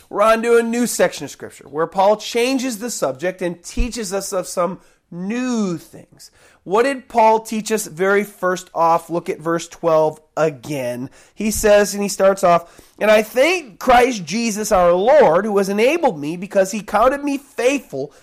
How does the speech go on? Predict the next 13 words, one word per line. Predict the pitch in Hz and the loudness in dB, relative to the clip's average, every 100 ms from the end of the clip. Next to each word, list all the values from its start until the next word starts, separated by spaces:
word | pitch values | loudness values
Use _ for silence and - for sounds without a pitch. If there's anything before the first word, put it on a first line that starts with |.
| _ _ | _ _
putting | 240 277 302 311 | -2 0 0 0
me | 302 294 - | -2 -4 -4
into | 208 214 214 214 | -4 -4 -6 -10
the | |
ministry." | 202 185 175 - - - _ _ _ | -4 -2 -2 -4 -20 -20 _ _ _
Paul | - 302 339 | 2 4 4
teaches | - 262 - 208 208 | 2 -6 -6 -8 -6
us | 214 | -2
a | 180 | -2
lot | 165 185 208 - | 2 4 2 0
today | - 123 117 110 160 _ _ - | -6 -6 -6 -10 -12 _ _ -4
on | 165 156 | -4 -2
himself | 151 135 - 139 131 - - | -6 -8 -6 -2 0 -2 -4